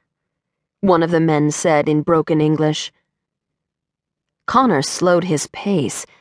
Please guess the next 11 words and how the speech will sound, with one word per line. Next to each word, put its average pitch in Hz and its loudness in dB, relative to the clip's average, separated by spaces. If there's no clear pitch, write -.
Captain? - -8
What 190 -4
the 208 -2
hell? 208 -6
"You 196 0
wanted 320 4
to 277 2
see 269 -2
Carlos 262 4
Gonzalez, 220 2
see? 302 0